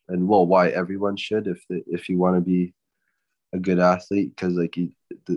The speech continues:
the better you recover, the, the better you're gonna show up to all your workouts. But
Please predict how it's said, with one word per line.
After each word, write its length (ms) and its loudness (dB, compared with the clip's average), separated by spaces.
the 80 -4
better 240 2
you 100 6
recover, 480 2
the, 240 0
the 100 -6
better 180 0
you're 100 4
gonna 180 -2
show 300 -2
up 160 -6
to 80 -10
all 120 -2
your 140 -4
workouts. 600 -4
But 240 -4